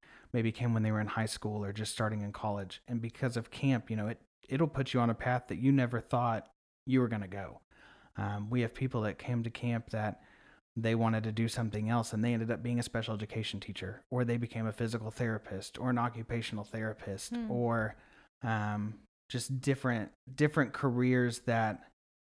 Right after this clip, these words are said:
Speaker 1: because of camp impacting their life, um, it just completely changed the trajectory of their life.
Speaker 2: Hmm. I love that quote from Doctor Franklin, because there's always somebody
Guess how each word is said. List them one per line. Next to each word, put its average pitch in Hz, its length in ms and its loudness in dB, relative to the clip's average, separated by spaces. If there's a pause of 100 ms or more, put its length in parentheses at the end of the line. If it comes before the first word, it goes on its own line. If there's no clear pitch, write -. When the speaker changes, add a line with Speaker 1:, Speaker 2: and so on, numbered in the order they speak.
(180)
Speaker 1:
because 131 500 2
of 113 120 -6
camp 113 560 0 (920)
impacting 131 560 4
their 110 140 0
life, 110 540 -2 (520)
um, 98 260 0
it 120 80 -6
just 113 200 -6
completely 120 440 0
changed 120 380 -2
the 107 80 -4
trajectory 117 680 -2
of 104 140 -6
their 95 140 -6
life. 76 360 -12 (140)
Speaker 2:
Hmm. 175 340 -6 (680)
I 175 200 -4
love 185 260 0
that 185 180 0
quote 170 360 2
from 156 160 -2
Doctor 151 260 -4
Franklin, 147 500 -4 (400)
because 175 300 0
there's 170 300 2
always 190 420 2
somebody 160 720 -2